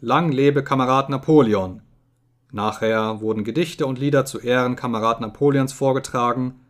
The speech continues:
eine Rede Quiekschnauz gab Einzelheiten über die neueste Steigerung der Futterproduktion bekannt, und gelegentlich wurde auch aus dem Gewehr ein Schuss abgefeuert. Die Schafe waren die begeistertsten Mitläufer bei den spontanen Demonstrationen,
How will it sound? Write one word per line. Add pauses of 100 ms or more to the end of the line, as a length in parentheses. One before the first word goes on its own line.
(180)
eine
Rede
Quiekschnauz
gab
Einzelheiten
über
die
neueste
Steigerung
der
Futterproduktion
bekannt, (460)
und
gelegentlich
wurde
auch
aus
dem
Gewehr
ein
Schuss
abgefeuert. (720)
Die
Schafe
waren
die
begeistertsten
Mitläufer
bei
den
spontanen
Demonstrationen,